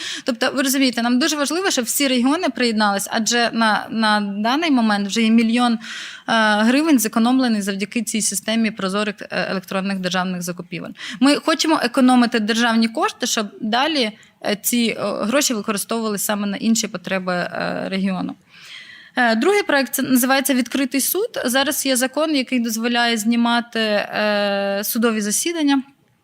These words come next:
е, без попередження. І ми говоримо про те, щоб захистити інвесторів, які хочуть приходити в регіони.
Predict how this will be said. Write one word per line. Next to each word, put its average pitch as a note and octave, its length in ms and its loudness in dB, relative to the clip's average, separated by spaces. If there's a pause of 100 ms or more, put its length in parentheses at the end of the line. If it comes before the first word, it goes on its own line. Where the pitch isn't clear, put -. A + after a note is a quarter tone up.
(340)
е, G3 420 2
без G#3+ 220 0
попередження. A#3 800 0 (360)
І A#3 240 0
ми B3+ 140 4
говоримо A#3 340 0
про A3+ 140 -2
те, A3+ 140 -2
щоб G#3 220 -4
захистити A#3 500 -2
інвесторів, A3 500 0
які G3+ 200 -6
хочуть G#3 300 -6
приходити A3+ 500 -4
в G#3+ 60 -6
регіони. C#4 480 0